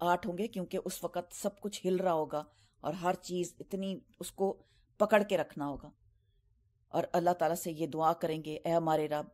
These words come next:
दाखिल कर इनको हमेशा रहने वाली जन्नतों में, जिनका तूने इनसे वादा किया है, और इनके वालदैन और बीवियों और औलाद में से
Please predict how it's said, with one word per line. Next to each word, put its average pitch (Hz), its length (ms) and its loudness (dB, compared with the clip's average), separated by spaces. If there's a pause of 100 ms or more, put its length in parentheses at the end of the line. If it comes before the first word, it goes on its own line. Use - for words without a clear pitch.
(100)
दाखिल 175 300 0
कर 170 200 0
इनको 156 280 -6
हमेशा 170 440 0
रहने 165 280 -2
वाली 147 240 -4
जन्नतों 151 460 -4
में, 151 180 -10 (380)
जिनका 233 400 2
तूने 240 380 2
इनसे 220 300 2
वादा 170 320 6
किया 160 280 -4
है, 147 260 -8
और 165 160 -4
इनके 185 260 2
वालदैन 165 840 4
और 143 120 2
बीवियों 180 500 -2
और 160 120 0
औलाद 156 380 4
में 165 140 -8
से 156 220 -12